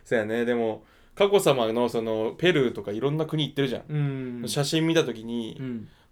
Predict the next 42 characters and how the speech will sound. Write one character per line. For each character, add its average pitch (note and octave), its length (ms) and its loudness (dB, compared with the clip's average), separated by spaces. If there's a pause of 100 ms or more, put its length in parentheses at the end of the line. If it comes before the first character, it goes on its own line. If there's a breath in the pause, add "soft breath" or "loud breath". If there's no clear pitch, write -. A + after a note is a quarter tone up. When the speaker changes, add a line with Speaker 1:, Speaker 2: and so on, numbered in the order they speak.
Speaker 1:
こ - 180 -8
の F#3+ 100 -2
人 D#3+ 160 -12
花 G#3+ 340 -2
あ G#3 60 4
る F#3+ 80 0
な F3+ 180 2
と D#3+ 80 -4
思 A#2+ 140 -2
っ - 40 -18
た - 120 -8
わ。 - 160 -12
Speaker 2:
あ、 C#3+ 60 -2
ほ D3+ 180 4
ん F3 100 2
と？ E3 400 4 (220)
Speaker 1:
な C3 120 -2
ん - 20 -10
か B2 80 -6
そ B2+ 100 -10
の A#2 140 -4
皇 G3+ 260 6
室 G#3 260 -4
っ - 20 -8
ぽ A3 180 -2
い G3 40 -2
と D3+ 40 -10
い B2+ 40 -4
う - 20 -4
か、 A2+ 80 -4
ロ D3+ 100 2
イ G3 60 2
ヤ G3+ 80 6
ル G3+ 80 4
フ F#3 80 -4
ァ F#3+ 40 0
ミ F#3 120 -2
リ F#3+ 140 -4
ー F#3 40 -14
っ - 60 -20
ぽ - 160 -2
い。 - 100 -8